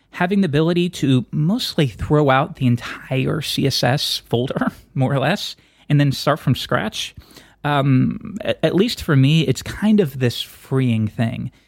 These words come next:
Because, I, I don't know about you, C S S kind of drives me nuts. I, I think it's one of those things I, I just haven't cracked yet because, you know, everyone always jokes about how, um, if you write C S S, you're not a developer and that's not a real language.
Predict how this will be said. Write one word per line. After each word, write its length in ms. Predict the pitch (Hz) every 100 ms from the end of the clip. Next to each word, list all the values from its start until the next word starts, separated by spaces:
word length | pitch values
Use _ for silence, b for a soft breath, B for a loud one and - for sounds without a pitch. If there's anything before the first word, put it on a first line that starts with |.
| b b
Because, 440 | 139 147 127 120 - -
I, 180 | 160 - _ _ _ -
I 100 | 190
don't 140 | 165
know 80 | 120
about 180 | 110 -
you, 240 | 117 110
C 220 | - 240
S 160 | 208 -
S 260 | 127 - - _ _ -
kind 360 | - 180 180
of 80 | 151
drives 420 | 117 123 120 -
me 100 | 120
nuts. 520 | 107 110 110 - - - - _ _ _
I, 180 | 143 139 -
I 140 | 139
think 200 | 123 190
it's 160 | 147 -
one 120 | 139
of 80 | 131
those 240 | 120 110
things 320 | - 117 117 147
I, 100 | 135
I 180 | 139 139
just 200 | 131 -
haven't 360 | 120 113 104
cracked 440 | - 127 110 - -
yet 260 | 123 -
because, 540 | - 123 123 127 123 - B B B
you 80 | 190
know, 100 | 165
everyone 320 | 147 160 139
always 240 | 127 117 110
jokes 260 | 123 113
about 240 | 120 117 113
how, 360 | 123 110 110
um, 220 | 110 110 120
if 160 | 120 -
you 80 |
write 140 | 120 113
C 160 | -
S 160 | 117 -
S, 180 | 110 -
you're 80 | 117
not 160 | 110
a 40 | 107
developer 600 | 104 110 104 - 107 107
and 160 | 104
that's 200 | 110 110
not 140 | 123 107
a 60 |
real 220 | 107 110 -
language. 540 | 120 117 117 113 -